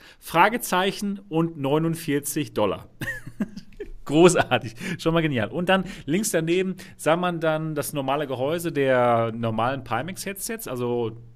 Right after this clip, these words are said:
das, das, das schwarze Gehäuse mit dem blauen Chevron oder wie es heißt, in dieses Zeichen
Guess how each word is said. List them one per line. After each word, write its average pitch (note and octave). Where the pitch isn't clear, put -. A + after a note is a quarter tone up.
das, A#2+
das, A#2
das -
schwarze C#3
Gehäuse D3+
mit C3
dem B2
blauen A#2
Chevron E3+
oder E3
wie E3+
es E3
heißt, E3
in D3+
dieses C#3
Zeichen D#3+